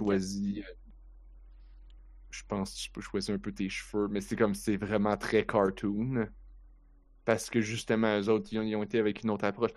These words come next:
Speaker 2: Tu vois les yeux de la personne, mais c'est tellement cartoon que c'est comme
Speaker 1: Ah.
Speaker 2: ça passe.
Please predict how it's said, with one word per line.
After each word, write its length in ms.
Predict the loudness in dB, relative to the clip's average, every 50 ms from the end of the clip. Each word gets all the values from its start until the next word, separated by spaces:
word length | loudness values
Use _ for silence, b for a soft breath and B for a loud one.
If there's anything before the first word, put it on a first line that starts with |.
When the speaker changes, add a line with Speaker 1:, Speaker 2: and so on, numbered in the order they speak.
| b b b
Speaker 2:
Tu 160 | -8 -4 -4
vois 280 | -2 2 6 8 10 10
les 300 | 10 10 8 6 4 2
yeux 160 | 0 2 2
de 40 | 4
la 80 | 2 2
personne, 680 | 2 0 -4 -2 0 2 2 2 2 2 0 -2 -4 -8 _ _ _ _ _ _ _ _ _ _ _ _ _ _ _ _ _ _ _ -4
mais 100 | -2 -2
c'est 240 | 0 0 0 2 6
tellement 360 | 6 8 8 8 6 4 4
cartoon 540 | 4 6 6 6 6 4 2 0 2 2 2
que 100 | 2 2
c'est 160 | 0 0 -2 -2
comme 160 | 0 0 2 0
Speaker 1:
Ah. 20 |
Speaker 2:
ça 160 | 0 -4 -4
passe. 560 | -4 -4 -4 -4 -6 -8 -12 -14 -16 -16 -16